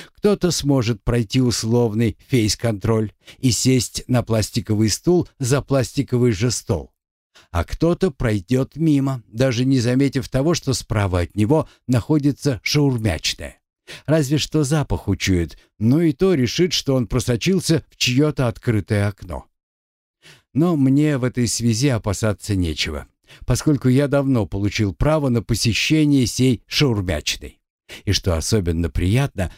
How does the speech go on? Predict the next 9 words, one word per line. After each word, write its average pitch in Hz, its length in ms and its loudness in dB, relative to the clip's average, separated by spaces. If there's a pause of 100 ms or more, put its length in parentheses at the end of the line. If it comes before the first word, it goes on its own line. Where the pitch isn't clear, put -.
(180)
её 143 380 2
владелец 135 560 0
меня 123 280 2
не 139 140 4
забыл. 143 460 -2 (1000)
"А, 151 920 0
ведьмак!" — 156 1000 0 (200)
рыкнул 127 540 0
Абрагим, 127 600 0